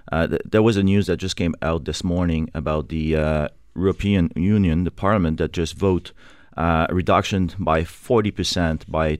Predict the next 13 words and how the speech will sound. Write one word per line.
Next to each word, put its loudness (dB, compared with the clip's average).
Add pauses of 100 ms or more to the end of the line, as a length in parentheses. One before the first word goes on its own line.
(100)
twenty -2 (100)
thirty, -2 (380)
uh, 0
of -2
the 0
C 0
O 4
two -4
emission, -2 (340)
uh, -2
versus -2
thirty -2
percent, -6